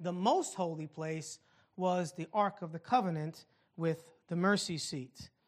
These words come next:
And only the priests were allowed in the holy place, but only the high priest was allowed only once a year,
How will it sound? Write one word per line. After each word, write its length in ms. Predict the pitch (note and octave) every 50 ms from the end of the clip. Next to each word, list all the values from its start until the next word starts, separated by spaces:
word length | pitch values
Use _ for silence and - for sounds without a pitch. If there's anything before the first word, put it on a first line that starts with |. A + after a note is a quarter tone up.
| _ _ _ _ _ _ _ _ -
And 120 | F3+ F3+ - -
only 380 | A3+ A#3+ C4 D4 D#4+ E4+ E4+
the 140 | D#4+ E4 D4
priests 880 | A3+ - - - D#4+ F#4 E4 C4+ G#3+ G#3 G3+ - - - - - - _ _ - _ -
were 220 | - G3+ G#3 G#3+ G#3+
allowed 720 | G#3+ G#3 A#3+ B3+ C4 B3+ A#3 G#3+ G#3 G3+ G3+ G3+ G#3 - -
in 240 | - G#3 G#3+ G#3+ G#3+
the 100 | G#3+ G#3
holy 440 | F#3+ G#3 A#3 A#3+ A#3 A#3 G#3+ F#3 E3
place, 580 | - - C#3+ C3+ B2+ C3 B2+ - - - - _ - - - _ -
but 140 | F3+ F3+ F#3+
only 300 | G3 G3+ G#3 G#3+ A3 A3+
the 160 | G3+ A#3 A3
high 320 | F#3+ A3+ C4 B3+ B3+ A#3+
priest 420 | A#3 - G3 F#3+ F3+ F3 - - -
was 160 | E3+ E3 E3+
allowed 480 | F#3 E3+ D#3+ D#3 D3+ D3 D3 C#3+ D3+ C#3+ - - - _ _ -
only 320 | E3 E3 D#3+ E3 E3 D#3
once 380 | D3 D#3 G3 A3 A#3 A#3 - B3
a 60 | A3+
year, 460 | F#3 D#3+ E3 D#3+ D#3+ D3 D3 -